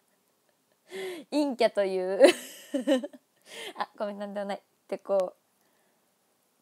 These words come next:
伝えるのを諦めるボケ品陰キャ。<laughs> 私のことです。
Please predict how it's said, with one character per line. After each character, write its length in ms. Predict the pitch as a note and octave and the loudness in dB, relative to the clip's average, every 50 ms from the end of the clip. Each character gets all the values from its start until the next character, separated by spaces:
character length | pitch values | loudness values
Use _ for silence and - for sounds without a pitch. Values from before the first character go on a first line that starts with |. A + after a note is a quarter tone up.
| - - - - | -16 -6 0 4
伝 140 | E4 C#4+ | 6 6
え 40 | D4+ | 6
る 120 | D4 D4+ D4 | 6 6 4
の 180 | C4 A3 G3 G3 | 2 2 0 0
を 80 | A3 | -2
諦 320 | G#3 - B3 B3 A#3 A#3 A#3 | -4 -4 0 4 4 4 4
め 140 | A#3 A#3+ A3 | 2 -2 -4
る 220 | F#3+ E3+ - - _ _ _ _ _ _ _ _ _ _ _ _ _ - | -4 -6 -10 -12 _ _ _ _ _ _ _ _ _ _ _ _ _ -6
ボ 120 | - A3 | -4 -2
ケ 180 | F#3 - B3 A#3+ | 0 0 0 0
品 580 | A#3 B3 A#3+ A#3 A#3 A3 G#3+ A3 A#3 A#3 G#3+ | 0 -4 -4 -4 -4 -6 -6 -6 -6 -6 -8
陰 20 | G3 | -8
キ 120 | - F3+ | -8 -8
ャ。 60 | - - | -8 -8
<laughs> 2000 | - G#3 - - _ _ _ _ _ - _ _ - - - - - E4 _ _ _ _ _ - F#5 E5 _ _ _ _ _ _ _ _ _ - - - - F#4+ - | -10 -14 -16 -18 _ _ _ _ _ -20 _ _ -20 -20 -16 -12 -12 -12 _ _ _ _ _ -14 -14 -14 _ _ _ _ _ _ _ _ _ -12 -12 -10 -10 -10 -8
私 260 | - F#3+ A3+ C4+ C4+ | -4 0 0 0 2
の 160 | C#4 B3 B3 | 0 0 -2
こ 100 | A#3+ A#3 | -2 -4
と 120 | - A#3+ A3+ | -4 -4 -4
で 160 | F#3+ F#3+ G3 | -6 -6 -10
す。 360 | - - - - - - - | -10 -14 -18 -20 -20 -20 -20